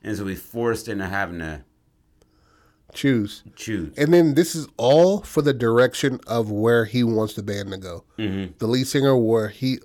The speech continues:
Speaker 2: Axel, where he wants the band
Speaker 1: And nobody's
Speaker 2: to go.
Speaker 1: really talked about who the leader of this band is.
Speaker 2: Yeah, but they kinda picked Tanook.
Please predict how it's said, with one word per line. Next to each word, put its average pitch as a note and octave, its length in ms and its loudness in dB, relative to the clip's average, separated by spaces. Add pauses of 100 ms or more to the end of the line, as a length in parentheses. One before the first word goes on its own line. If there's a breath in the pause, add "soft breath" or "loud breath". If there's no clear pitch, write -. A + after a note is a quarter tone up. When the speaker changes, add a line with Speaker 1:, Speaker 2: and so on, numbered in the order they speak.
(100)
Speaker 2:
Axel, B2+ 520 -2
where A2 160 -2
he C3 280 0
wants A#2 340 0
the A2 80 -4
band A2 240 -2
Speaker 1:
And G#2+ 100 -4
nobody's C3 260 0
Speaker 2:
to A#2 80 2
go. G#2 40 0
Speaker 1:
really G#2+ 220 -2
talked G2 360 -6
about E2 280 -6
who F2+ 100 -8
the F2 80 -6
leader E2 340 -6
of D2+ 120 -8
this D#2 120 -10
band D2+ 360 -10
is. D2+ 260 -10
Speaker 2:
Yeah, D3 240 6
but C3+ 220 2
they C#3 80 4
kinda F3+ 500 4
picked E3 400 -2
Tanook. C#3+ 460 2